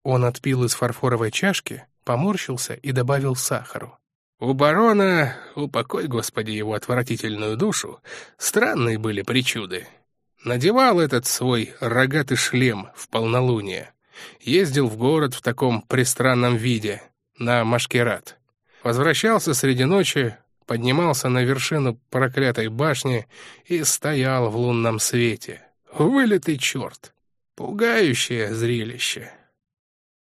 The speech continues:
Маскарад. Знакомое словечко.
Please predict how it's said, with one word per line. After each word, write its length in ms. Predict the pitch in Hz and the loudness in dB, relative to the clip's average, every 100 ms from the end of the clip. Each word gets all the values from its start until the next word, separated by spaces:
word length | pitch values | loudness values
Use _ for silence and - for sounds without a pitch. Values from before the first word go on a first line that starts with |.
| _ _ _ - | _ _ _ -6
Маскарад. 1300 | 120 120 151 - - - 160 175 139 - - - _ _ _ _ - | -2 0 0 -2 -4 -2 -2 0 -2 -4 -12 -18 _ _ _ _ -8
Знакомое 680 | 123 123 160 - 202 196 180 | -2 0 0 0 0 0 0
словечко. 720 | - 214 190 123 - - | -2 -2 -2 -2 -6 -8